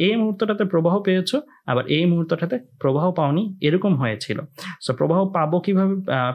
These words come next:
পেয়েছি কিভাবে বুঝবা? যখন আমাদের কাঁটাটা এই দিক বা এই দিক মুখ করে থাকবে, বরাবর থাকলে এটাতে কোনো প্রবাহ নাই, মানে এখন এই মুহূর্তে কোনো প্রবাহ নাই, মানে এখন আমরা এই জায়গাটাতে অবস্থান করছি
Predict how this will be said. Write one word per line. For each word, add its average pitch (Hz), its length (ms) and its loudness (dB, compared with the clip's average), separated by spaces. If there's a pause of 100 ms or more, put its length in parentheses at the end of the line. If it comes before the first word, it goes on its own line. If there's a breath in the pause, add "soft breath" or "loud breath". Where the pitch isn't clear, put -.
পেয়েছি 185 320 2
কিভাবে 202 380 0
বুঝবা? 190 540 0 (240)
যখন 160 220 0
আমাদের 165 260 2 (160)
কাঁটাটা 160 280 -2
এই 147 240 0
দিক 185 180 2
বা 156 60 2
এই 139 180 0
দিক 120 160 -2
মুখ 117 100 -2
করে 113 160 -2
থাকবে, 120 260 -10
বরাবর 147 400 2
থাকলে 180 360 -2
এটাতে 131 260 -2
কোনো 143 200 0
প্রবাহ 127 300 0
নাই, 127 220 0
মানে 120 200 0
এখন 131 260 -2
এই 139 100 2
মুহূর্তে 127 260 -4
কোনো 131 180 -2
প্রবাহ 120 300 -2
নাই, 95 160 -4 (360 loud breath)
মানে 135 160 0
এখন 165 140 0
আমরা 185 160 2
এই 135 160 2
জায়গাটাতে 135 360 -2
অবস্থান 123 380 -2
করছি 120 240 -8